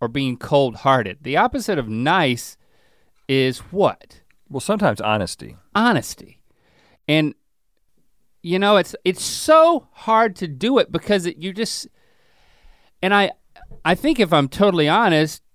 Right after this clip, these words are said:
Speaker 1: if, with myself now about being honest with the waiter, it's like, "Well, you know, the meal wasn't that great. I was disappointed in the so-and-so." It automatically,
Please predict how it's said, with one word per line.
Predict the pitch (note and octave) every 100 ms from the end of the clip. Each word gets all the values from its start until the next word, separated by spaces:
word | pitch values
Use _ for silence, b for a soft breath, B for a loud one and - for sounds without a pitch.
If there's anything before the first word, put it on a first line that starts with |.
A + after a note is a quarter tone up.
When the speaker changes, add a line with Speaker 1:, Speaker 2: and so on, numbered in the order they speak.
| _ _ _ _ -
Speaker 1:
if, | D#3 D#3 _ _ _ _ _ _ _ C#3+
with | F3+
myself | E3 D#3 - D3+ B2+
now | C3+ F#3+ C#3+ G#2 -
about | B2+ D3+ D3 C3
being | D#3 D3 C#3
honest | D#3 D#3 C#3+ -
with | B2+ C3+ A#2
the | A#2
waiter, | A#2+ F3 A#2+ G#2 - _ _ _ _ _
it's | -
like, | C3 -
"Well, | F#3 F#3 F3 D#3 _
you | D3+
know, | D#3+ D#3+ D3+ - _
the | C3
meal | E3 A#3+ G#3
wasn't | E3+ F#3 D#3+ - B2+
that | C3+ A#2
great. | B2+ B2 - -
I |
was | B2+
disappointed | B2+ D#3+ D#3 - D3+ C3
in | B2
the | A2+
so-and-so." | - C#3+ B2+ G#2+ - G#2+ G2 _ _ _ _ - _ _
It | F#3+ G#3
automatically, | B3 B3+ A#3 G#3